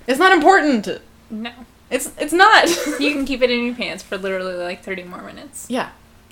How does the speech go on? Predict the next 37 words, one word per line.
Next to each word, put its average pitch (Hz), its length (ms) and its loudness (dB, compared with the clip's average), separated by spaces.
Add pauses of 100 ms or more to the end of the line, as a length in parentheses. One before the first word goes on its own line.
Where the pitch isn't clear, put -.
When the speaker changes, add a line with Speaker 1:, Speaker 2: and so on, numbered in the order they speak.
(100)
Speaker 2:
It 226 60 -18
just 214 180 -16
drives - 300 -6
me 240 80 -18
nuts. 302 440 -20 (300)
Speaker 1:
<sighs> 156 300 -20
I 156 60 -16
know. 143 240 -16 (360)
But, 226 120 -6
like, 226 100 -2
I 220 80 -2
wanna 220 200 -4
read 220 120 -6
the 190 80 -6
other 175 120 -4
books, 180 220 -16
too. 349 240 -4
<laughs> - 40 0 (1120)
Speaker 2:
Well, 453 120 4
so 359 180 2
do 240 60 -2
I. - 300 -6
I 254 100 4
still 403 200 2
Speaker 1:
I 466 40 8
Speaker 2:
like 440 100 8
Speaker 1:
know. 254 100 6
Speaker 2:
the 240 60 0
Speaker 1:
Like, 320 120 8
Speaker 2:
book - 0 -
Speaker 1:
I 392 40 8
Speaker 2:
a 370 40 8
Speaker 1:
still - 100 8
Speaker 2:
lot. 392 180 12
Speaker 1:
like 381 140 8
the 269 80 4 (220)
book. - 40 -16